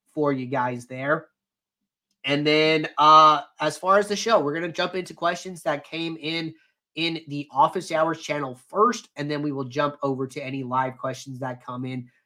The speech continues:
in the YouTube chat. So we got a quick one here to start. Question from In It to Bink It. Uh, when will the two free months be credited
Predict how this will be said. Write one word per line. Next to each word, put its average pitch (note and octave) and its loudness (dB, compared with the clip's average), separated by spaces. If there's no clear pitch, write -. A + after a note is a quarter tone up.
in D#3 -2
the D3+ -2
YouTube D3 -4
chat. B2 -6
So C#3 -8
we D3+ -2
got E3+ 6
a E3+ -4
quick A3 2
one G3+ 2
here G3+ 2
to F3 -12
start. G3 4
Question F#3+ -2
from F#3 -2
In F3 0
It E3 -2
to D3+ -6
Bink E3 -4
It. F3 -2
Uh, C#3 6
when E3+ 0
will F#3+ 2
the D3 -2
two F#3+ -6
free F3+ -8
months D#3 2
be D#3+ -12
credited D3 -2